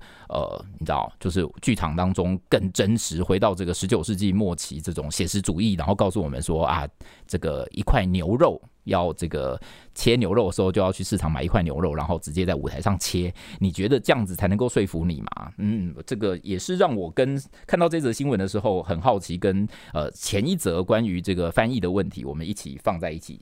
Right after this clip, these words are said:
思考的哦。那其实大家可以知道，整个音乐剧，呃，基本上跟观众，我认为哦，其实，呃，音乐剧跟观众的这个，尤其是我们可以想象的这种大规模的观众的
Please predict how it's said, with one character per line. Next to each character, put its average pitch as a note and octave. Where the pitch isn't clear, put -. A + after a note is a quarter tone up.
思 -
考 -
的 -
哦。 -
那 A3
其 D#3+
实 F#3
大 G3+
家 F#3+
可 -
以 F2
知 G2+
道， A2
整 F2
个 E2+
音 D3+
乐 D#3
剧， A2+
呃， E2+
基 -
本 F#2+
上 A2
跟 G#2
观 C#3+
众， F#2
我 G2
认 C#3
为 D#2+
哦， D2
其 G2+
实， G2
呃， D2
音 C3
乐 C#3+
剧 B2
跟 A2
观 A2+
众 G2+
的 D#2+
这 F2
个， D2
尤 G#2
其 A#2+
是 C#3
我 F2
们 D#2+
可 G#2+
以 A#2
想 E2+
象 G2
的 E2+
这 F#2+
种 E2
大 G#2+
规 G#2
模 D#2+
的 E2
观 F2+
众 F2+
的 A1+